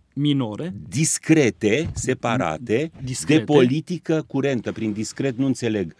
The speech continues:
Speaker 2: care
Speaker 1: Nu vă cred.
Speaker 2: Prin dis-,
Speaker 1: Nu
Speaker 2: stați
Speaker 1: vă
Speaker 2: puțin,
Speaker 1: cred. Da.
Speaker 2: lăsați-mă să vă spun. Confundați un om ca mine, de pildă, că nu pot vorbi acum în numele altora, ca având un microfon în față, în buzunar toată ziua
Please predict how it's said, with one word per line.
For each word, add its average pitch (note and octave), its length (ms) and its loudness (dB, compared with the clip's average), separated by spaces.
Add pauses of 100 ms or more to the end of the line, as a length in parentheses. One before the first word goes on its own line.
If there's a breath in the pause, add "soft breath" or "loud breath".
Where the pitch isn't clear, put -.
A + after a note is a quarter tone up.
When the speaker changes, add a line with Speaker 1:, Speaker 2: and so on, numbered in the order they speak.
(160 soft breath)
Speaker 2:
care F#2 300 -2 (180)
Speaker 1:
Nu E3 200 0
vă C3+ 160 -4
cred. - 300 -18
Speaker 2:
Prin G#2 180 -4
dis-, G#2 200 -4
Speaker 1:
Nu - 80 -20
Speaker 2:
stați D#3 220 4
Speaker 1:
vă C3 60 0
Speaker 2:
puțin, E2 160 -4
Speaker 1:
cred. A1+ 120 -14
Da. - 80 -4
Speaker 2:
lăsați-mă C#3 420 -2
să A2+ 80 -6
vă A2 80 -2
spun. - 280 -10 (460 soft breath)
Confundați C3+ 840 0
un A#2+ 180 0
om C3+ 240 0
ca A#2+ 220 -2
mine, A2+ 380 4
de D#2 120 -6
pildă, D#2+ 320 -6
că G#2 100 -6
nu G#2+ 80 -4
pot G2 180 -6
vorbi D#2 280 -6
acum D2+ 220 -8
în D2+ 120 -8
numele D2+ 260 -6
altora, D2 500 -8 (260)
ca D3+ 180 0
având E3 380 2
un F3 120 8
microfon C3+ 680 2
în G2+ 120 0
față, A2 540 -4
în D#2+ 140 -2
buzunar G2+ 500 -2
toată G2 320 -4
ziua D#2+ 460 -4